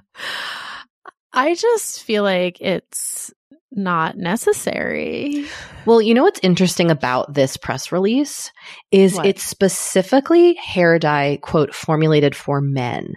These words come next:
Speaker 2: for their beards,
Speaker 1: Mm-hmm.
Speaker 2: mustaches, and body hair, including pubic hair." And I think that's interesting
Speaker 1: Mm-hmm.
Speaker 2: because women have been conditioned to rip all their pubic hair out.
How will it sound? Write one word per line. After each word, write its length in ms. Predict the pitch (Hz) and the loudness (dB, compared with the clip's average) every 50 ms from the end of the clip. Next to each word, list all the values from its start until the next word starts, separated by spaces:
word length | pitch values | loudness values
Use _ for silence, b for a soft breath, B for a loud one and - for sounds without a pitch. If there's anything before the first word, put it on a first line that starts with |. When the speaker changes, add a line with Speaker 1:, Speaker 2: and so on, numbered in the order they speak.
| - _ B B B B B B | -16 _ B B B B B B
Speaker 2:
for 120 | - 170 | -2 2
their 140 | 160 160 151 | 2 4 2
beards, 420 | 190 180 185 208 226 247 254 - 165 | 2 2 4 4 4 4 2 0 0
Speaker 1:
Mm-hmm. 100 | 175 170 | 2 2
Speaker 2:
mustaches, 680 | 165 160 - - 170 156 156 151 - - 147 143 - - _ _ | 2 2 2 0 0 0 0 0 0 2 2 0 0 -4 _ _
and 340 | 165 160 156 156 160 160 147 | 2 4 4 4 4 2 2
body 320 | 139 139 135 139 139 135 139 | 0 0 0 0 0 0 0
hair, 220 | 139 120 123 - - | 0 0 0 0 -2
including 540 | 151 151 143 - - 156 147 139 135 139 131 | -2 -4 -4 -2 0 0 2 2 2 0 -2
pubic 360 | - - 135 131 131 120 - | -2 -4 -2 -2 -2 -4 -4
hair." 280 | - - - - - - | -6 -8 -6 -6 -2 0
And 120 | 175 175 | 2 2
I 60 | 175 | 2
think 240 | 175 - 247 320 - - | 2 0 -2 -2 -2 -2
that's 300 | 190 220 220 226 - - | -2 -2 -2 -2 -4 -2
interesting 440 | - 175 165 180 170 175 - 165 156 | -2 0 2 2 0 0 0 -2 -2
Speaker 1:
Mm-hmm. 60 | 143 | -2
Speaker 2:
because 420 | 143 139 - 156 143 143 143 - B B B B B B B B | -2 -4 0 0 2 2 0 -2 B B B B B B B B
women 800 | - 156 156 151 180 262 349 302 165 - 71 95 135 147 175 185 - _ _ B B B B B B | -8 -6 0 2 4 4 6 4 4 2 0 -4 -4 -4 -4 -6 -6 _ _ B B B B B B
have 240 | - 185 160 156 - | -2 -2 -2 0 0
been 180 | 170 160 160 160 | 2 2 2 2
conditioned 640 | - 170 156 151 160 156 151 - 160 151 147 143 - - - | 2 2 2 4 2 2 0 0 0 0 0 -2 -6 -10 -12
to 400 | - - - 147 143 143 139 - - | -4 0 2 4 4 4 4 2 2
rip 300 | 156 139 165 160 - - | 0 0 0 0 2 0
all 160 | 139 139 131 | 0 2 2
their 120 | 131 139 | 0 0
pubic 320 | - - 147 131 131 127 - | 0 0 -2 0 0 -2 -2
hair 240 | - 117 120 - - - | -4 -4 -4 -4 -4 -6
out. 460 | 123 - - - - _ - - | -6 -6 -8 -12 -14 _ -18 -18